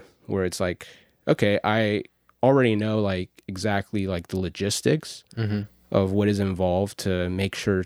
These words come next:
Speaker 1: things are catered to artists well. And also, uh, timing factor of just making sure, you know, doors get open, making sure there's no hazards along the pathways.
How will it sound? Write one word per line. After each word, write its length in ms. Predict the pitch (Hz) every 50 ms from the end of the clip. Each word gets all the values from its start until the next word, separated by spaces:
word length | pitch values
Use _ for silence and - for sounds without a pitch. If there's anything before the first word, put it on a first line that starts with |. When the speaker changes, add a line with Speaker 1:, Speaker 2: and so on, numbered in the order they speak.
| - -
Speaker 1:
things 220 | 104 98 98 92
are 80 | 92 87
catered 640 | - - - - 110 107 107 107 113 131 139 147 - - - _ _ -
to 140 | - - -
artists 500 | - 101 101 104 113 120 - - - - -
well. 380 | 104 98 95 101 110 127 - _ _ _ _ _ - - _ _ -
And 340 | - 95 92 92 92 76 - _ -
also, 600 | 98 98 98 - 113 101 95 95 95 90 90 - -
uh, 220 | 87 80 80 78 - _ _ _ - 107
timing 380 | - - - 143 131 104 90 85
factor 440 | - - 87 82 - - - 87 90
of 160 | 90 - 87 -
just 180 | - 90 90 87
making 200 | 85 87 87 85
sure, 200 | - - 92 87 87
you 80 | 92
know, 120 | 78 67 -
doors 340 | - - 95 95 95 92 -
get 140 | - 87
open, 580 | 90 92 92 90 - 92 92 90 87 87 87 - _ _ _ _ _ _ _ _ _ _ -
making 200 | 101 101 98 92
sure 140 | 92 98 87
there's 120 | 85 85
no 120 | 87 71
hazards 680 | - - - 95 90 92 92 90 92 90 87 87 87 -
along 260 | - 71 76 65 -
the 80 | - -
pathways. 720 | - - 92 87 90 - 107 98 82 80 82 - - -